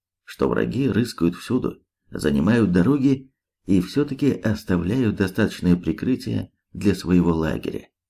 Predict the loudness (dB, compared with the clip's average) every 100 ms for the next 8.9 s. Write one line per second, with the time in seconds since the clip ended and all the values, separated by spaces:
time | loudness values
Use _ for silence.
0 | _ -2 -2 0 -2 -2 -2 -2 -2 0
1 | 2 2 -2 -2 0 0 0 -2 0 0
2 | 0 -4 -4 -4 -2 -4 -6 -12 -18 _
3 | _ _ _ _ _ -4 -2 0 -2 -4
4 | -2 0 0 -2 -2 -2 -2 0 0 0
5 | 0 0 0 2 0 -2 -2 -4 -2 2
6 | 4 4 2 -4 -6 -8 _ _ _ _
7 | _ _ -6 -4 -2 -2 0 0 -2 -4
8 | -2 -2 -4 -4 -2 0 2 0